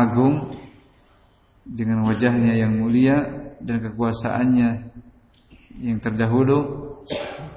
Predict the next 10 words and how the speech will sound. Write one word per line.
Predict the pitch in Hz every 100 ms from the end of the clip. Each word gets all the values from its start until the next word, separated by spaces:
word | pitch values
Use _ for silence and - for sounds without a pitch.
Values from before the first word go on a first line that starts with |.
| - 117
dari | 117 117
syaitan | 117 113 113 120 127 123
yang | 117 139 - - - _ - - _ _ _ _ _ _ - - - _ _ -
terkutuk, | 120 117 120 - 107 - - - _ _ _ -
dari | 117 110
syaitan | - 120 123
yang | 120 113
dilempari, | 113 110 110 113 101 - - - - _ - _ _ -
ar-rajim, | 113 117 107 117 104 101 - -
merejum. | 120 113 107 117 101